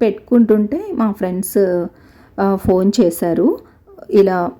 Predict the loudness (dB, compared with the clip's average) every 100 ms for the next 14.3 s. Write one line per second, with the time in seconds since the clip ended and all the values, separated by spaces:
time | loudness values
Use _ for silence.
0 | 0 2 2 2 0 0 -4 -4 -4 -4
1 | -2 -4 -2 0 -2 -6 -20 _ _ -8
2 | 2 4 4 0 -4 -10 _ 0 4 4
3 | 4 0 -2 -2 0 0 0 0 -2 -4
4 | -10 -2 2 2 2 0 -2 -2 -2 -2
5 | -2 -2 -6 -14 -20 _ _ _ _ 0
6 | 2 2 2 2 0 -2 -4 -6 0 2
7 | 4 2 0 0 2 2 2 0 0 0
8 | 0 0 -2 -2 -2 -2 0 0 0 -2
9 | -2 -2 -4 -4 -4 -2 0 0 -2 0
10 | 2 2 -2 0 0 2 -2 -2 -4 -2
11 | -2 0 -4 -2 2 2 0 -14 -16 -18
12 | -18 -16 -14 -14 -10 -2 0 4 2 2
13 | 0 0 2 2 2 -2 -2 -2 -4 -4
14 | -4 -2